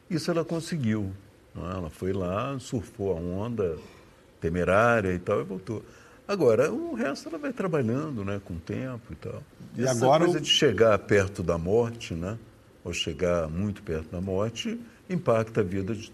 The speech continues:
Speaker 1: toda pessoa,
Speaker 2: Qualquer um.
Speaker 1: né? Qualquer pessoa, sobretudo jovem e tal. Eu sei porque eu vivi uma experiência semelhante.
Speaker 2: Também muito jovem.
Speaker 1: É, com uma onda, é, de trinta e oito, né?
Speaker 2: É.
Speaker 1: <laughs> Não era uma onda de cinquenta, mas uma onda de trinta e oito.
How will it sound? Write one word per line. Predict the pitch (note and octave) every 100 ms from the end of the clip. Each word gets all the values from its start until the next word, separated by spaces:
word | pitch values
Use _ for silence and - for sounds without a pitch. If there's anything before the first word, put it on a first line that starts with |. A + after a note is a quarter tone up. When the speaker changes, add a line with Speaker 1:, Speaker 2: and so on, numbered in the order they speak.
| -
Speaker 1:
toda | - F2 F2
pessoa, | C3+ - A2+ G#2
Speaker 2:
Qualquer | D2+ B2 C#3+
um. | A#2
Speaker 1:
né? | A2 F#2
Qualquer | A2 G#2 G2
pessoa, | A2+ G#2+ - F#2+ F#2+ G2+ - - - - -
sobretudo | - G2+ F#2+ F#2+ G2 F#2+
jovem | G#2 F2 F2 F2+ E2 D2+
e | C#2
tal. | E2 E2
Eu | G2+
sei | - A#2 A#2
porque | B2+ B2+
eu | C#3+
vivi | C3+ A#2+
uma | A#2 A#2+
experiência | A#2 A2+ G#2 G#2 A#2
semelhante. | G#2+ B2+ B2+ A2 G2 A2+ B2
Speaker 2:
Também | A2+ B2+ C3+
muito | B2 B2+ D3+
jovem. | B2+ G#2 F#2 G2+
Speaker 1:
É, |
com | G#2+
uma | A2 G#2
onda, | F#2+ G2+ A2+ A#2+ B2+ G2+ F2+ E2+ D#2+ E2 E2
é, |
de | D#2+ F2+ E2 D2 C2+ D2 -
trinta | - G#2 G#2
e |
oito, | F#2 F2+ D#2+ -
né? | B2 A#2+
Speaker 2:
É. | A#2 A#2+ A#2+ G2 - -
Speaker 1:
<laughs> | - - -
Não | G#2+
era | G#2 A2
uma | G#2+
onda | G#2 G2
de | -
cinquenta, | G#2 F#2 A2 A2 A#2
mas | A#2 A#2
uma | A2+
onda | G#2+ G#2+
de | G#2
trinta | A#2 A2+ A#2
e |
oito. | G2 G2 -